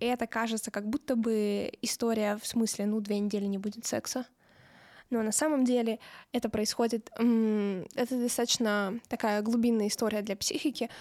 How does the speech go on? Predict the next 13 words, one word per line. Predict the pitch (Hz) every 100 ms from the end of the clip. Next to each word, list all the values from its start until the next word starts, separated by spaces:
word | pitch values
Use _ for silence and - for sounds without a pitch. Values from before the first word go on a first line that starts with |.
| -
Условно, | 240 - 226 220 208
если, | 202 202 - 202 202 202 - - - - - - -
м, | 233 226 226 220 214 226 - - - -
вы | 220 233
решили | 214 - 202
поэкспериментировать, | 202 202 - - 214 214 220 - 330 330 294 - - -
это | 220
тоже | 233 247 254
сюда | 240 226
относится, | 226 220 214 -
да, | 208 247 - - -
и | 233 214 202 196
там | 202 190